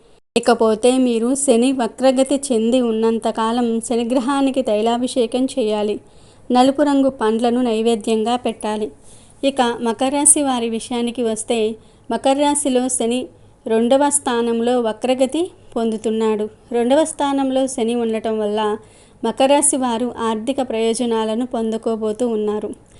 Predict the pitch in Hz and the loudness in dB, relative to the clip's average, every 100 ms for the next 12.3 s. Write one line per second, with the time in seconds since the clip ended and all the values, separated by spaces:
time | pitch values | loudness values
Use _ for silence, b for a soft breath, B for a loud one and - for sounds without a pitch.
0 | b b b 226 240 240 285 302 294 285 | b b b 2 2 2 2 4 4 2
1 | 302 233 226 240 247 240 240 240 233 220 | 2 0 0 0 -2 -2 -2 -4 -2 -4
2 | 220 233 226 220 214 214 214 202 247 277 | -2 -2 0 -2 -2 -2 -2 0 2 2
3 | 277 269 269 202 226 233 226 214 214 220 | 2 0 -2 -2 -2 -2 -2 -2 -2 -2
4 | 220 247 233 226 233 233 254 233 - 240 | -2 -4 -4 -4 -2 -2 -2 -4 -4 -2
5 | 254 254 247 240 226 226 214 208 226 214 | 0 0 -2 -2 -2 -2 -2 -2 -2 -2
6 | 208 226 233 233 214 214 214 208 208 - | -4 -4 -6 -4 -6 -6 -6 -6 -8 -12
7 | - B B B B 233 269 294 320 320 | -20 B B B B 0 2 4 4 4
8 | 311 302 285 240 226 214 208 214 214 262 | 2 0 0 0 2 2 0 -2 -2 -2
9 | 233 226 220 240 226 269 269 269 277 254 | -2 -4 -4 -6 -2 -2 -2 -2 -2 -2
10 | 220 226 247 240 214 214 220 196 240 247 | 0 0 -2 -2 -4 -4 -6 -4 0 0
11 | 247 240 - 220 214 233 247 247 254 226 | 0 -2 -2 -4 -4 -4 -4 0 -2 0
12 | 220 240 320 | -2 0 0